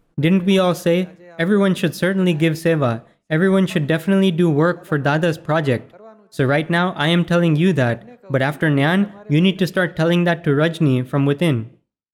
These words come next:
Even I tell Deepak, "Deepak, you have to do the work. You have to do two sessions in the morning. Do as much as you can.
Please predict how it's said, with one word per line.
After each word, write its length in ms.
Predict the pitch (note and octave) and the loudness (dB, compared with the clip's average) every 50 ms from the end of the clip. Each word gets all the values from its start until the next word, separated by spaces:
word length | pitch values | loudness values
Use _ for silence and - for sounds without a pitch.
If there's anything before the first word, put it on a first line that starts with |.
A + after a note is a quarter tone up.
| _ _ _ _ _ _ _ _ _ - | _ _ _ _ _ _ _ _ _ -2
Even 260 | E3+ F3+ F#3+ F#3 F3+ | 0 0 2 2 2
I 120 | F3+ G3 | 0 0
tell 240 | F#3+ G3 F#3 F3+ E3+ | 0 0 0 0 2
Deepak, 460 | D#3 E3 F3 F3+ D#3+ C3 A#2 - - - - - - - | 2 0 0 0 0 -2 -2 -6 -12 -20 -20 -18 -12 -4
"Deepak, 520 | C3 C#3+ D#3+ D#3+ F#3+ F#3 F3+ F#3 E3 D3+ B2+ | -2 -2 0 0 0 -2 -2 -6 -10 -4 -2
you 100 | C#3 C#3+ | 0 2
have 180 | D3 E3+ F3 - | 2 0 0 -2
to 100 | G3+ E3+ | -2 0
do 120 | D#3+ F3+ | 0 0
the 120 | E3 E3 D3 | 2 2 2
work. 420 | D3+ E3 D#3 A#2+ - - - - _ _ _ _ - | 2 0 0 -2 -4 -10 -16 -20 _ _ _ _ -2
You 160 | C#3 C#3 D3+ | 0 0 0
have 140 | E3+ E3 - | 0 0 -2
to 80 | F#3 E3+ | -2 0
do 160 | D#3 E3+ E3 | 0 0 -2
two 200 | E3 - F#3+ F#3+ | 0 0 0 0
sessions 460 | F3+ - F3 E3 D#3 - F#3 E3 D3+ | 0 0 -4 -4 -2 0 0 0 2
in 100 | D#3+ D#3+ | 2 2
the 140 | D#3+ D3+ C#3+ D3+ | 2 2 2 2
morning. 320 | D#3+ D#3 C#3 A#2+ A2+ A2+ - - _ _ _ _ - | 2 2 0 0 -2 -6 -10 -16 _ _ _ _ -2
Do 160 | C3+ F3 G3 F#3+ | 0 2 2 2
as 140 | F#3+ D#3+ | 2 2
much 220 | E3 D#3+ F3 E3 F#3+ | 0 0 0 -2 -4
as 80 | F3 D#3+ | -2 -2
you 100 | E3 D#3 | -2 -2
can. 400 | D#3+ D3+ D3 C#3+ B2+ A#2 A2+ | 0 0 0 2 0 0 -2